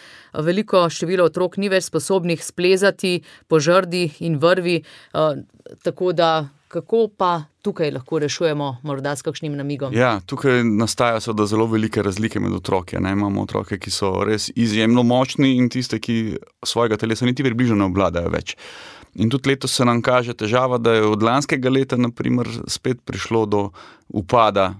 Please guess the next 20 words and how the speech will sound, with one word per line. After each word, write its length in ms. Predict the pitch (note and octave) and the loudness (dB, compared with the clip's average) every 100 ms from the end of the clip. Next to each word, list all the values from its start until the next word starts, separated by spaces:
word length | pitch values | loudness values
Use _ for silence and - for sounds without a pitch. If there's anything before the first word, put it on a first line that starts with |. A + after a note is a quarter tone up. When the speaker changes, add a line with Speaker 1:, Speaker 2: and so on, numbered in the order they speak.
| G2+ | -12
Speaker 2:
ehm, 640 | - G2 F#2+ F#2+ F#2 F#2 F#2+ F#2+ - F#2 | -8 -6 -4 -4 -4 -4 -4 -6 -6 -6
na 120 | G2 | -6
primer, 380 | F2+ F#2+ F#2 F#2 | -6 -4 -4 -2
moči 400 | F#2 F#2+ - F#2+ F2 - | -2 -2 -2 -4 -4 -6
rok, 280 | G2+ G2 | -4 -4
ramenskega 480 | G#2+ A#2 B2+ - G#2+ | -2 -2 -2 -4 -2
obroča, 480 | G#2 G#2 G#2+ G2+ G2+ F#2 - - - - | -2 0 -2 -2 -6 -6 -16 -20 -20 -8
eh, 400 | - G2+ G2+ G2 F#2 _ - | -2 2 2 0 -4 _ -10
prišlo 480 | G#2 F#2 A2+ A2 | -6 -4 0 2
je 120 | G#2 G2 | 2 0
do 200 | G2 G2 G2 F#2+ _ _ - _ | 0 -2 -2 -6 _ _ -20 _
tudi 360 | - F#2+ - - | -12 -12 -12 -10
zmanjšanja, 760 | F2+ G2+ G2+ F#2+ - G2 G2 F#2 F2+ - - - - _ | -2 0 2 0 0 0 0 -2 -6 -14 -20 -20 -20 _
ehm, 720 | - F#2+ F#2+ F#2 F#2 F#2 F#2 G2+ | -4 -2 0 -2 -2 0 0 -2
hitrosti 580 | - A#2+ B2+ C3+ - | -2 2 2 2 0
otrok, 400 | A#2+ B2 B2 A#2+ | -2 0 -2 -2
a 100 | - | -6
ne, 160 | G2 G#2 | -4 -2
se 120 | - | -2
pravi, 420 | G#2 G#2+ G2+ G2 | -2 -2 0 -2